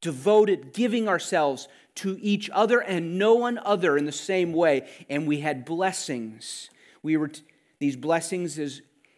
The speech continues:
comes when we give each other to each other, we enjoy each other's companionship, help, pleasure, fruitfulness, and loyalty. And yet, it's an imperfect covenant because we're both imperfect,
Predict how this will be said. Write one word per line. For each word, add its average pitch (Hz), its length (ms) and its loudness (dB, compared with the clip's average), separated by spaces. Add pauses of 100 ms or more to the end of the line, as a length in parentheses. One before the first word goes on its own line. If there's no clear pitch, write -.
(140)
comes 185 340 -6
when 143 140 0
we 131 80 -4
give 165 400 0
each 190 200 -10
other 190 220 -2
to 185 220 -10
each - 160 -10
other, 180 240 -2
we 131 160 -2
enjoy 123 420 -2
each 185 240 -2
other's 170 260 -4
companionship, 196 1000 -4
help, 190 400 -2
pleasure, 185 640 -4 (1120)
fruitfulness, 202 920 -2
and 143 400 -6
loyalty. 131 720 -6 (1300)
And 131 120 -6
yet, 143 320 -4
it's 143 160 -12
an 156 80 -10
imperfect 160 720 -10
covenant - 720 -14 (380)
because 175 280 0
we're 190 180 4
both 196 420 0
imperfect, 208 960 -4